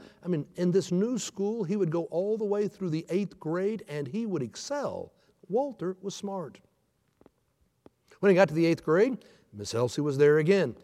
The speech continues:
"You boys need to go to a, to a college preparatory school." She found two. They both went and interviewed.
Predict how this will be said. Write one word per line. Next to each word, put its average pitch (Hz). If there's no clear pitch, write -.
"You 117
boys 131
need 135
to 117
go 120
to 113
a, 104
to 139
a 117
college 160
preparatory 143
school." 95
She -
found 143
two. 202
They 135
both 123
went 117
and 120
interviewed. 170